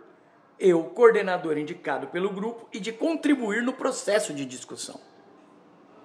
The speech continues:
Artigo décimo quarto. Terminadas as discussões dos grupos de trabalho,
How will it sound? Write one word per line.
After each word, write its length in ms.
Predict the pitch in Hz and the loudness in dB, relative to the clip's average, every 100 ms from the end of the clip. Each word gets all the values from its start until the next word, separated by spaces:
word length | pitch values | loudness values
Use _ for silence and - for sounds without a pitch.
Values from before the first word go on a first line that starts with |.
| - - - - - - - - - - | -20 -20 -20 -20 -20 -20 -20 -20 -14 0
Artigo 420 | 175 - 180 175 | 0 4 4 6
décimo 460 | 156 160 151 170 170 | 8 8 6 0 0
quarto. 480 | 190 165 123 - - - _ _ _ _ _ _ _ - - - - - - | 4 6 4 -4 -14 -18 _ _ _ _ _ _ _ -20 -20 -20 -20 -20 -12
Terminadas 760 | 92 101 110 123 131 127 127 | -6 -2 4 6 6 4 0
as 140 | 135 131 | -2 -6
discussões 640 | 127 - 135 - 135 127 | -10 -10 -12 -4 -2 -2
dos 160 | 135 127 | -4 -4
grupos 360 | 131 127 139 | -2 -2 -2
de 80 | 127 | -8
trabalho, 640 | 135 143 139 120 117 113 | -2 0 2 4 4 2